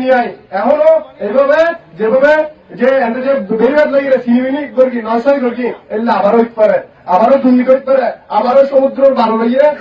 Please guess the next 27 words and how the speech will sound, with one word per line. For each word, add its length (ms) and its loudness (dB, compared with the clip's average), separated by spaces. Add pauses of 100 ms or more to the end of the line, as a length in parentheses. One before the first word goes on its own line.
(200)
এমনি 200 0 (340)
ব্রড 260 0
বানাই 240 -4
দিতে 160 -16
পারে, 160 -2 (320)
আবারও 260 -2 (100)
আর 100 -4 (500)
নানান 320 -4
মিথ্যাচার 420 -6
করি 200 -10
রে, 80 0 (140)
তুই 120 -4 (300)
কে 80 -14 (140)
হাজার 280 -4
পারে। 160 -4 (320)
এই 80 2 (100)
সন্ধিয়ান 460 -2
গরিব 260 -4
দেয়, 180 2 (360)
এই 160 2
ডরিয়ান 360 2
আর 140 -2
তো 60 0 (100)
লাগে 260 -6
দেয়, 180 2 (300)
আর 120 0
যারা 180 0